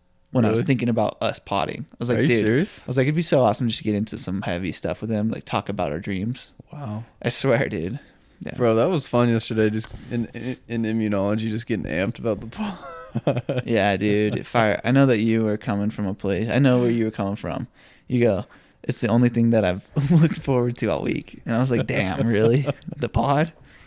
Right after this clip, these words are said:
Speaker 1: No, I, I mean, it's dope, but, you know, I, I saw it. I was like, "Yeah, dude, that's the only thing that keeps you
Speaker 2: Yeah.
Speaker 1: going when you're in the hashtag grind." You know?
Speaker 2: Yeah, bro, I'm in
Speaker 1: Y-,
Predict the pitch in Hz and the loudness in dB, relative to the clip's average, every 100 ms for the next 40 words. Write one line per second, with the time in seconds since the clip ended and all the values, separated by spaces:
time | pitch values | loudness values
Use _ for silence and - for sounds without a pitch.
0 | _ - - - - - 131 98 113 - | _ -14 -14 -18 -12 -2 2 2 2 4
1 | 139 123 - 131 120 107 - - - - | 4 4 2 4 4 4 0 -4 -4 -14
2 | - - - - - 123 101 98 95 95 | -20 -20 -18 -16 0 2 4 2 2 0
3 | - 95 - 120 101 92 104 90 71 76 | 2 2 2 -2 -2 -2 0 0 0 -4
4 | 98 107 - 131 127 117 127 123 117 113 | -2 -2 2 2 4 0 0 -2 -2 0
5 | 107 104 104 104 104 101 101 90 73 - | 0 0 0 0 0 0 -2 -2 -4 -6
6 | - - - - - _ - - - - | -12 -16 -20 -20 -20 _ -20 -20 -20 -20
7 | - 107 - - 82 78 101 95 82 - | -8 -6 -4 -4 -6 -6 -6 -6 -6 -8
8 | - _ - - - 87 87 107 - - | -14 _ -20 -14 -6 -2 0 0 -2 -4
9 | - 139 120 139 113 | -6 -4 -2 -4 -4